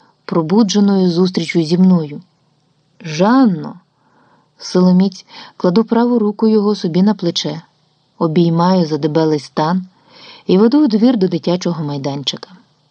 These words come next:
Тут під дерев'яним грибом-мухомором садовлю на лавку. Як його досі не забрала міліція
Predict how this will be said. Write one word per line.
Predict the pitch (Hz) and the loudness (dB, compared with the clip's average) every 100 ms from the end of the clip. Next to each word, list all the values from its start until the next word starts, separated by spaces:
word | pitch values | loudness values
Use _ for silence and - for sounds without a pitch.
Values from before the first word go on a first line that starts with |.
| _ _ _ _ | _ _ _ _
Тут | 196 185 - - - - | 0 0 -4 -18 -16 -4
під | 185 156 | -2 0
дерев'яним | 175 180 165 180 214 196 170 - - - | 0 0 0 0 2 0 -4 -10 -14 -4
грибом-мухомором | 175 185 214 185 175 170 - - 180 185 196 196 214 233 185 185 _ _ - | -2 2 2 2 -2 -4 -10 -2 0 2 2 2 2 2 -2 -8 _ _ -10
садовлю | - 170 196 262 262 | -4 0 2 2 2
на | 220 175 | 2 0
лавку. | 160 156 - 170 165 _ _ _ _ _ _ _ _ | -6 -10 -14 -16 -16 _ _ _ _ _ _ _ _
Як | 180 226 - | -2 -2 0
його | 220 | 0
досі | 202 226 226 | 2 2 2
не | 196 185 | 0 2
забрала | 175 175 208 | 0 0 0
міліція | 190 170 170 226 - 170 | 0 0 -2 -2 -2 -4